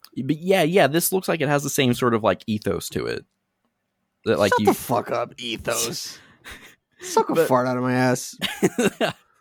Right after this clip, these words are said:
Speaker 1: But, but yeah, this, I, I don't, it looks like the same th-, sort of thing. Like, you kinda bring, like, I,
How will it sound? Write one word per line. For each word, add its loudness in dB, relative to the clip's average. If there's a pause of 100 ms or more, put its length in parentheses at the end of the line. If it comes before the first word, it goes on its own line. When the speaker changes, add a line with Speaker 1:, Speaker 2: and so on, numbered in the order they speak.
(760)
Speaker 1:
But, -2 (100)
but -2
yeah, 0
this, -4 (380)
I, -2
I 4
don't, 0 (520)
it 0
looks 2
like 2
the -2
same 2
th-, -6
sort 2
of 2
thing. 2
Like, 2
you -4
kinda 0 (1700)
bring, 2
like, 0 (2500)
I, -2